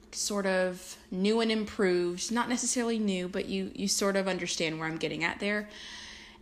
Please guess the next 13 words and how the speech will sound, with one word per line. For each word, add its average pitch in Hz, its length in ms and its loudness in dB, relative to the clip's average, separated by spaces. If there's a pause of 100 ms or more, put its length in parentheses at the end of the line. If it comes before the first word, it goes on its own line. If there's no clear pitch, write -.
And 220 600 4 (120)
I 226 60 4
think 285 180 4
it's 311 140 2
really 254 180 4
important 220 380 0
to - 100 -2
understand 196 380 0
that - 100 -2
concept, 185 500 -2
because 185 300 -2
we're 185 120 0
constantly 202 1000 0